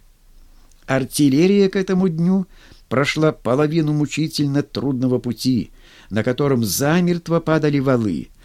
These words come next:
а у людей от невероятного напряжения шла кровь из ушей и горла. Именно этим отставанием и обосновал Сосновский атаку в ночной темноте.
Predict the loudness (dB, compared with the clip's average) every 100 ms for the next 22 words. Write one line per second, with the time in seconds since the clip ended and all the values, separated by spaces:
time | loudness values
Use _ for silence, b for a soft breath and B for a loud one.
0 | b -2 2 4 4 2 2 2 4 2
1 | -2 -4 -2 0 2 2 2 0 -2 -2
2 | 0 -2 -2 0 0 -2 -4 -8 -10 b
3 | b -8 -4 0 0 0 -4 0 2 4
4 | 2 -2 -8 -2 0 0 0 2 0 2
5 | -2 0 0 0 -4 -8 -12 -20 _ _
6 | _ _ -20 -20 -20 _ _ -20 -20 -20
7 | -20 -20 _ 4 6 6 6 4 0 -2
8 | 0 2 2 2 0 0 -2 -4 -2 -2
9 | -2 -4 -6 -12 -18 B B B B 0
10 | 4 4 2 2 0 0 0 -2 -4 -2
11 | -2 -2 -4 -4 -4 -10 -2 -2 0 -2
12 | -4 b b -8 -2 -2 0 0 0 -2
13 | -4 -4 -6 -10 -10